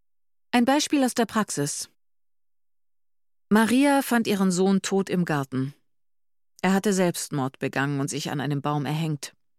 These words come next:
Seine Augen waren schon aus dem Kopf getreten. Sein Gesicht war verzerrt und sah schrecklich aus. Auch vier Jahre danach hatte Maria diese Bilder lebhaft vor Augen.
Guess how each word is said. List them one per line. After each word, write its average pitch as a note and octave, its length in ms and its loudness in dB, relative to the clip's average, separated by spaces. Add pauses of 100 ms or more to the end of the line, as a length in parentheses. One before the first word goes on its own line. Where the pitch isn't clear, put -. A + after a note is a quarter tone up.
(440)
Seine D#3 260 0
Augen F#3+ 300 0
waren D#3+ 240 -2
schon E3 200 -4
aus D#3 140 -4
dem D3+ 160 -4
Kopf - 220 -10
getreten. C#3+ 580 -8 (540)
Sein F#3+ 220 2
Gesicht G3+ 360 0
war A3 100 -2
verzerrt G3 560 -4
und D#3+ 120 -6
sah D3+ 140 -4
schrecklich - 500 -6
aus. - 300 -8 (1300)
Auch G3 160 2
vier C4+ 260 2
Jahre A#3+ 320 2
danach F3+ 440 2
hatte F#3+ 200 -2
Maria F3+ 420 0
diese E3+ 260 -2
Bilder E3+ 320 2
lebhaft E3+ 520 -4
vor F3 180 -2
Augen. C3 320 -4